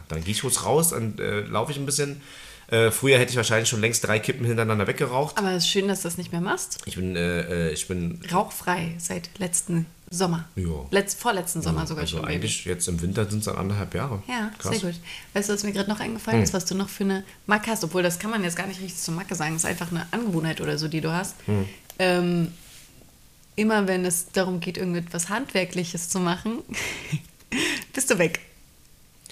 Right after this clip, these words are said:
Speaker 2: Tschüssi. Oder
Speaker 1: Leute,
Speaker 2: du
Speaker 1: Leute, kennt ihr diesen einen Freund, wenn es zum Bezahlen kommt in einem Restaurant, dann, äh, muss er sein Portemonnaie holen im
Speaker 2: Dann
Speaker 1: Auto?
Speaker 2: geht er immer pinkeln.
Speaker 1: Oder geht immer pinkeln, er muss immer Hände waschen
Speaker 2: Das
Speaker 1: gehen?
Speaker 2: ist Tutti, wenn's um handwerkliche Sachen geht.
Speaker 1: Sie lügt aber übertrieben,
Speaker 2: Schatzi,
Speaker 1: Leute.
Speaker 2: kannst du mir helfen, die Lampe anzuschrauben?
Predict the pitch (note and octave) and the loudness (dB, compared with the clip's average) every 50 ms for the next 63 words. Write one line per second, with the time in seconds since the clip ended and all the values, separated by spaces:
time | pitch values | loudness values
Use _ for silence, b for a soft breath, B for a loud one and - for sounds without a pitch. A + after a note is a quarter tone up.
0 | B B B B - - - F#4+ F4+ F4+ F4+ F4+ F4+ F4+ F#4 - - - - - | B B B B 0 6 6 8 10 12 12 12 12 10 8 4 -6 -20 -20 -20
1 | B B B B B B B - G2+ B2 D3 F3 D#3+ C3 C3 C#3 D3+ D#3+ E3 - | B B B B B B B 4 8 8 8 8 8 6 4 4 4 4 4 4
2 | E3 E3 F3+ F3+ F3+ E3 E3 A#2+ C3+ D#3 E3 D#3 - - A#2 C3+ C#3 D3+ D#3 B2+ | 4 6 6 6 8 8 8 8 6 6 4 4 2 6 8 8 8 8 8 6
3 | B2+ C3 C#3 C#3+ - - - C#3 C3 B2+ B2 A2 - - A2 G#2+ C3 C#3+ D3+ - | 4 6 6 6 4 4 4 4 6 6 6 6 6 6 8 6 6 6 4 6
4 | D3 D3 - - C3+ B2+ B2+ A#2 G#2+ B2 - - - G#2+ F#2 G#2 A#2 C3 C#3 C#3 | 6 6 6 8 6 6 6 8 8 6 6 6 6 6 8 8 8 8 8 6
5 | B2+ A#2+ A2+ A2+ A2+ B2 A#2 A2 G#2+ A2+ A#2+ A#2+ A#2 A2+ A#2 A2 A2 G#2 A#2+ C3 | 6 6 6 4 4 6 6 8 8 8 6 4 6 6 8 6 6 6 4 4
6 | - A2+ G#2+ G#2+ A#2 C#3+ E3 F3 D#3+ C#3 B2+ C#3 D3+ - F#3+ G3 A#3+ G3+ F3 A3 | 4 6 6 6 8 8 6 6 6 6 6 6 6 6 6 4 4 4 2 0
7 | G#3 - - G#3+ G#3 G#3 E3+ D#3 D#3+ B B B B B B - - - G#2 - | -2 -2 -2 -4 -2 -2 -4 -6 -8 B B B B B B 4 6 6 6 6
8 | A2+ B2+ B2 A2+ G2 F#2+ A#2+ C#3 D3 F3 D#3+ C3 A#2 A#2+ B2+ B2+ A#2 G#2+ G#2 B2 | 4 4 6 6 6 6 6 6 8 8 8 8 6 6 6 6 6 6 6 6
9 | D#3+ E3+ E3+ E3+ - F3 E3 E3+ - A3 - - - - - C#4 A3 B3+ A#3 A#3 | 6 4 4 4 2 2 2 2 2 0 -4 -6 -8 -8 -8 -6 -6 -4 -4 -4
10 | A#3 G#3+ G#3 G#3 G#3+ G#3+ G#3+ G#3 G3+ G#3 G#3 - G3 F#3 F3+ F#3+ F#3 - F#3 F3 | -2 -2 -2 -2 -2 -2 -6 -6 -6 -6 -6 -4 -4 -6 -6 -6 -10 -8 -8 -6
11 | E3+ F3+ E3+ F3 E3 E3 D#3 - - - F2+ E2+ F2+ F2 G2 F2 G2 E2+ E2 D#2+ | -6 -4 -4 -6 -6 -6 -8 -10 -6 -2 0 2 4 4 4 4 4 4 4 2
12 | D#2 - - F#2+ F2 - - D#2 - - - C4+ C4+ B3+ - B3+ B3 B3 B3+ B3+ | 2 0 0 0 2 2 2 2 0 -2 -4 -4 -4 -4 -4 -6 -6 -8 -8 -10
13 | B3 A#3+ B3 B3 B3 B3 B3+ C4 B3 B3 B3+ - - - B3 B3 B3+ | -10 -8 -4 -4 -4 -4 -4 -6 -6 -6 -6 -8 -6 -6 -8 -8 -10